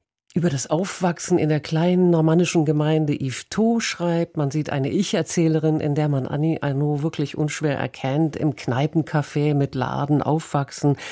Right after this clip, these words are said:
Als kleines Mädchen fühlt sie sich noch behütet, aber kaum geht sie zur Schule, wird ihr bewusst, ja, wie ungebildet die Eltern sind und diese Scham für ihre proletarische Herkunft, die vehemente Abgrenzung, die Fremdheit auch unter Bildungsbürgern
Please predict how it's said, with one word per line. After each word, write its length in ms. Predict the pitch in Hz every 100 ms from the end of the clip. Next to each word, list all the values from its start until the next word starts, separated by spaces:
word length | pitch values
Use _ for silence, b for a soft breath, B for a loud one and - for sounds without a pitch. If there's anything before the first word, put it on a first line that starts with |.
| B B B
Als 220 | 143 -
kleines 460 | - 143 170 160 -
Mädchen 280 | 160 - 156
fühlt 260 | - 165
sie 100 | 160
sich 180 | 143 147
noch 160 | 147 135
behütet, 760 | 139 123 220 254 269 233 -
aber 160 | 160 151
kaum 280 | - 160 151
geht 180 | 151
sie 100 | 147
zur 140 | - 139
Schule, 400 | - 202 185 156
wird 180 | 165 160
ihr 100 | 147
bewusst, 460 | 143 156 180 - B B B B B -
ja, 320 | 175 165 127
wie 80 | 147
ungebildet 680 | 170 196 160 151 151 147 151
die 120 | -
Eltern 460 | 131 139 147 123 120
sind 340 | 135 131 135
und 140 | 143
diese 180 | 151 170
Scham 540 | 156 - 165 170 180 175
für 160 | 180
ihre 200 | 160 160
proletarische 960 | 156 - 165 156 156 147 139 143 - 143
Herkunft, 640 | 123 120 - 135 127 -
die 140 | 147 135
vehemente 680 | 147 156 147 147 165 -
Abgrenzung, 760 | 127 123 - 127 127 123 - 131
die 140 | 165
Fremdheit 840 | 151 - - 131 147 - 151 131 -
auch 180 | 135 131
unter 280 | 143 160
Bildungsbürgern 1300 | 135 139 143 139 139 131 - 139 139 147 147 139 135